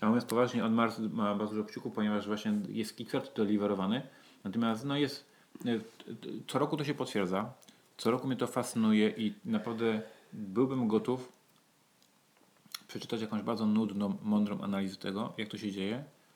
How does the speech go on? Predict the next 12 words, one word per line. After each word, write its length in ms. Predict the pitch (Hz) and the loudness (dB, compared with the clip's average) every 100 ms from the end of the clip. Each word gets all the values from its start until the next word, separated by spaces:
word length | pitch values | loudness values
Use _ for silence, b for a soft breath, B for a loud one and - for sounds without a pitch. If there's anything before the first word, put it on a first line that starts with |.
| b b b _ - | b b b _ -10
że 200 | 98 98 | -4 -2
na 160 | 98 | -2
S 260 | 107 110 - | -4 -6 -4
N 200 | 117 123 - | -6 -6 -10
rok 340 | - 101 113 104 | -6 -2 -2 -2
w 20 | |
rok 260 | 101 107 - | -4 -4 -8
faktycznie 480 | - 98 - 117 98 | -10 -8 -6 -8 -6
są 120 | 107 | -6
wyhypowane 500 | 95 - 101 101 98 | -6 -8 -4 -2 -2
gry 160 | 90 | -2
euro, 380 | 92 90 101 147 | -2 0 0 -2